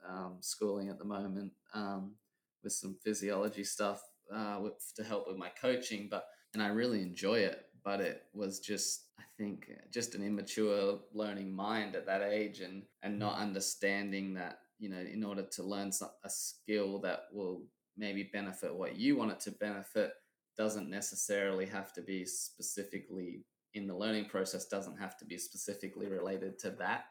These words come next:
Speaker 1: You know, you can take skills out of any situation and then adapt and, and mold them. And I, and I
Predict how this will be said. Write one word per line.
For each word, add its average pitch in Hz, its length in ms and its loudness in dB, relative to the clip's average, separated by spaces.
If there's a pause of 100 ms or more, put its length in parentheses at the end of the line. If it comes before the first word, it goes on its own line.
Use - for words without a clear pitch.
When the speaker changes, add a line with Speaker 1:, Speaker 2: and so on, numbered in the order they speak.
(120)
Speaker 1:
You 107 120 -2
know, 95 60 -2
you 95 180 -2
can 95 160 -8
take 85 260 -6
skills 90 520 -2
out 90 160 -2
of 82 180 -6 (180)
any 110 240 0
situation 104 920 0
and 95 200 -2
then 92 280 -2
adapt 98 400 0
and, 95 300 0 (100)
and 98 160 -2
mold 104 320 2
them. 92 160 -2
And 101 160 -2
I, 95 160 -2
and 104 140 -2
I 101 160 -4